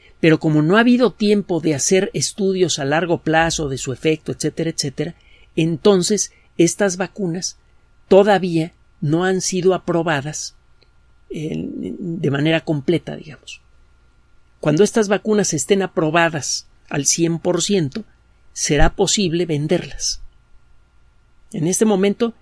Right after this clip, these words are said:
se pueden utilizar como medida de emergencia para contener una epidemia. Y eso es lo que está pasando. Entonces, en resumen, acuérdese de los, eh,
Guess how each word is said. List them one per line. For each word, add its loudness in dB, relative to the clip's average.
se -6
pueden 4
utilizar 0
como -2
medida 0
de -2
emergencia -4
para -6
contener -2
una -4
epidemia. -14
Y 0
eso -4
es -10
lo -12
que -20
está -10
pasando. -8
Entonces, 2
en 10
resumen, 4
acuérdese 6
de 2
los, -2
eh, -4